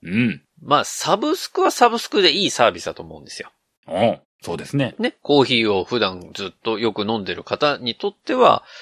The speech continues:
Speaker 2: サブスクっていうのはね、一杯あたりの単価も安くなるでしょうし。
Speaker 1: うん。
Speaker 2: それはそれでいいかなと思うんですけど、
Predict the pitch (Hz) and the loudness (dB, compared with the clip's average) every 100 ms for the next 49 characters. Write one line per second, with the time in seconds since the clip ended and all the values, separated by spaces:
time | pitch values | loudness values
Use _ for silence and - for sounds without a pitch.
0 | - - - 107 98 - 101 87 92 82 | -20 -14 0 0 0 -6 -10 -6 -6 -6
1 | - - 151 185 - _ _ - 120 - | -10 -8 -4 -4 -4 _ _ -10 -4 4
2 | 104 101 95 82 76 - 87 82 85 85 | 6 6 4 -2 -4 -10 -10 -8 -8 -8
3 | 98 - 110 90 80 - - - - _ | -6 -4 -2 -2 -6 -12 -12 -12 -16 _
4 | _ _ - 104 120 98 - _ - 180 | _ _ -4 0 0 -2 -12 _ -6 0
5 | 220 214 190 196 185 117 110 107 120 165 | 2 4 2 2 2 2 0 -2 0 0
6 | 101 90 - - - 98 98 76 | -2 -10 -14 -16 -12 -4 -4 -4